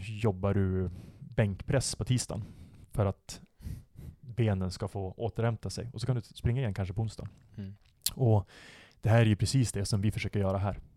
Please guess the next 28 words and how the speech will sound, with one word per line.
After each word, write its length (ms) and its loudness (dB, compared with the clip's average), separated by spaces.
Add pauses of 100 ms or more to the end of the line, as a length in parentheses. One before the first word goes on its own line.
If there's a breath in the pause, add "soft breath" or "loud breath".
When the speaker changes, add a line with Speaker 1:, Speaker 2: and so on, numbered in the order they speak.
(580)
Speaker 1:
Att 360 -6
spelarna 440 4
ska 180 -2
ha 220 6
en 240 0 (480)
bra 320 6
balans 560 0
mellan 340 0
att, 400 -6
eh, 260 -6 (840)
belastas 640 -4 (720)
tufft. 520 -4 (460 soft breath)
Matchen 380 -2
är 100 0
det 260 -6
tuffaste 460 -4
som 100 -4
vi 60 -2
har. 200 0 (540 loud breath)
Men 120 2
att 120 0
även 380 2
i, 460 0 (160)
i 140 -2
veckor 380 2
när 160 0
det 80 0
är 300 2